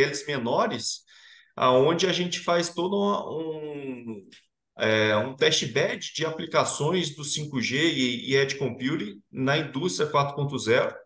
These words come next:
onde tem diversos insti-, unidades Embrapis, como o Inatel, o Instituto Federal do, da Paraíba e o C P Q D, diversas empresas apoiando. E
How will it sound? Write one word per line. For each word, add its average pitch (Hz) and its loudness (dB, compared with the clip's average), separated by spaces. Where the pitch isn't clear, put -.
onde 131 0
tem 147 2
diversos 131 0
insti-, - -4
unidades 143 2
Embrapis, 127 -2
como 117 -2
o 117 -2
Inatel, 143 4
o - 2
Instituto - -4
Federal 117 4
do, 107 -4
da 113 2
Paraíba 113 0
e - -8
o 113 -6
C 120 -4
P 113 -4
Q 117 0
D, 143 0
diversas 139 -2
empresas 123 -2
apoiando. 120 -2
E 190 6